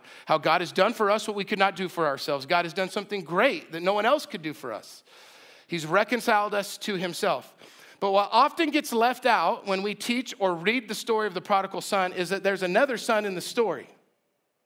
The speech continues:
Remember the older brother? There's an older brother in the story who actually experiences something tragic as the story closes.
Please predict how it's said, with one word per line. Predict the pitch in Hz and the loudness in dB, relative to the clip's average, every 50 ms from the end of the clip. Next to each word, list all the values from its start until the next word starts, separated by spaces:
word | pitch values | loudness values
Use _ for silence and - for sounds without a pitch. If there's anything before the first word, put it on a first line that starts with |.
| _ _ _ - | _ _ _ -4
Remember | 151 160 180 190 214 | -2 0 0 0 0
the | 196 202 202 | 0 2 2
older | 202 190 190 | 0 0 0
brother? | 170 170 190 190 202 247 277 285 254 - - _ _ _ _ _ _ _ _ _ _ _ _ _ _ _ _ _ _ _ - | 2 4 4 4 4 4 0 0 -4 -12 -18 _ _ _ _ _ _ _ _ _ _ _ _ _ _ _ _ _ _ _ -4
There's | 208 208 196 | -2 -2 0
an | 214 214 | 0 0
older | 214 240 254 285 285 294 233 | 2 2 2 2 2 0 2
brother | 214 247 262 269 269 254 | 2 4 4 4 2 0
in | 240 226 | 0 -2
the | 208 185 | -2 -4
story | - - - 247 254 240 208 180 170 175 190 185 - - - - - - | -4 0 2 2 2 2 2 0 -2 -4 -4 -8 -12 -20 -20 -20 -12 -4
who | - 240 247 | -2 -2 0
actually | 220 - 240 277 285 - - 269 269 254 254 247 - | 2 4 4 4 4 2 -2 -2 0 0 0 0 -2
experiences | 226 226 - - - 254 247 240 233 233 226 226 - 240 202 | -4 -4 -4 -6 -2 0 0 2 0 0 -2 -4 -4 -6 -2
something | - - 233 233 233 - 233 208 180 | 0 0 0 0 -2 -4 -4 -4 -4
tragic | - - 262 269 277 254 185 208 202 190 - | 0 4 4 4 4 4 0 -2 -4 -4 0
as | - 196 202 190 175 | 2 2 2 2 0
the | 190 185 | -8 -10
story | - - 233 220 208 208 202 | -6 -2 -2 0 0 0 -2
closes. | 202 - - 240 240 247 233 - 139 117 - - - - | -2 0 0 2 2 0 -2 -6 -10 -12 -14 -16 -18 -20